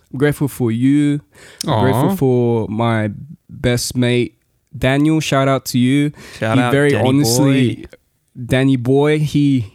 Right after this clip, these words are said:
Speaker 1: very honestly told me he did listen to five episodes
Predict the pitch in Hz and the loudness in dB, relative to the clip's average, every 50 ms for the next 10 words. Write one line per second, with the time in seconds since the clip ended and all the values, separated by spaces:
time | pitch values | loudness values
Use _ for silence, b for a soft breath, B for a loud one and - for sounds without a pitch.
0 | - 165 - 139 143 147 151 139 127 135 139 147 139 - - 147 123 - - 127 | -10 -4 0 0 2 2 2 2 2 2 2 0 0 -2 -2 -4 -2 -2 0 0
1 | 127 131 131 135 131 127 123 117 117 117 113 - 135 131 123 131 135 127 - - | 2 2 2 2 2 2 2 2 0 0 -2 0 -2 0 2 0 0 0 0 -2
2 | 131 123 123 - 127 117 - - - 117 113 113 117 120 120 113 - - - b | -2 -2 -2 -2 -4 -4 -4 -2 -2 0 0 0 0 0 -2 -4 -6 -12 -20 b
3 | b b b b b b b b b 117 123 - - 151 - - 165 175 185 220 | b b b b b b b b b -4 -2 -2 -2 -2 -2 0 -2 -2 -2 -4
4 | - - - - - - - | -6 -10 -14 -14 -14 -18 -20